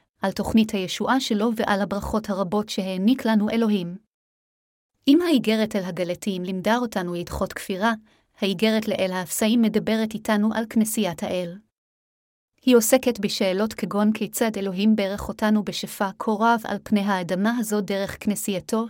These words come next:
ואיזו בשורה אלוהים גרם לנו לבשר דרך כנסייתו. במילים אחרות, אלוהים מלמד אותנו כיצד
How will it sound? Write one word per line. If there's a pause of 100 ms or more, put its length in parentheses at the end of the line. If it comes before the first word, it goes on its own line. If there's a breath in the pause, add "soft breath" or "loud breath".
ואיזו
בשורה
אלוהים
גרם
לנו
לבשר
דרך
כנסייתו. (960)
במילים
אחרות, (360)
אלוהים
מלמד
אותנו
כיצד